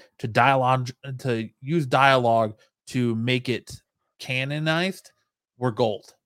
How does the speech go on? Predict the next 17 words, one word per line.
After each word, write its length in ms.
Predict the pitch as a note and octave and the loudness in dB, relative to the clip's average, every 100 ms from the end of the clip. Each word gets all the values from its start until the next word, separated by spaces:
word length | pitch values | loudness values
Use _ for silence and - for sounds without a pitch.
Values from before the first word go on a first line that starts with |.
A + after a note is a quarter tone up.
| _ _ _ _ _ _ _ _ _ _ _ | _ _ _ _ _ _ _ _ _ _ _
Like, 280 | A#2 G2+ - _ _ _ _ _ _ _ _ _ _ | -14 -14 -16 _ _ _ _ _ _ _ _ _ _
how 320 | - C3 C#3+ | -10 -10 -8
is 180 | C3 A#2+ | -10 -6
that? 380 | B2+ B2 A#2+ - | -4 -2 -4 -6
Hey, 120 | F3+ | -6
look, 240 | G#3+ E3 | -2 -4
there's 260 | C3+ A#2 C3+ | -4 -6 -2
our 160 | D#3 F3 | 0 0
episode 300 | F3 D3+ C3 | -2 -8 -6
right 200 | C#3+ D3 | -6 -4
there. 180 | F3+ - _ _ _ _ _ _ | -4 -6 _ _ _ _ _ _
How 260 | - F3 E3+ | -4 -2 0
is 140 | E3+ | 0
that 400 | F3+ D3+ C#3+ - _ _ _ _ _ _ _ C#3 | 2 4 4 -2 _ _ _ _ _ _ _ -4
good 200 | C3+ C3 | 0 0
writing? 460 | G#2+ G2+ A#2 G2 _ _ - | -2 -4 -6 -10 _ _ -16
You 80 | - | -16